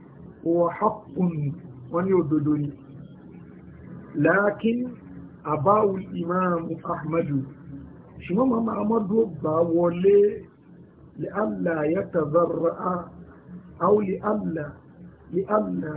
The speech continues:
yatadarra'a bihi ila al-qawli bi khalqi al-Qur'an. Káwọn yẹn máa ń lò gẹ́gẹ́ bí akàsọ̀ láti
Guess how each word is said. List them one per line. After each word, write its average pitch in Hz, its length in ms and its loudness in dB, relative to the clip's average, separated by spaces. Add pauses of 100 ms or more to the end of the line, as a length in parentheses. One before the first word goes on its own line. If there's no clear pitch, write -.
yatadarra'a 170 1120 0
bihi 247 480 0 (600)
ila 165 200 4
al-qawli 165 1000 0 (340)
bi 156 80 -2
khalqi 208 360 0
al-Qur'an. 139 520 -4 (720)
Káwọn 208 260 4
yẹn 175 160 -2
máa 190 120 0
ń 202 120 -2
lò 160 140 0 (920)
gẹ́gẹ́ 175 340 2 (100)
bí 160 120 -4 (260)
akàsọ̀ 151 600 -6 (720)
láti 170 440 0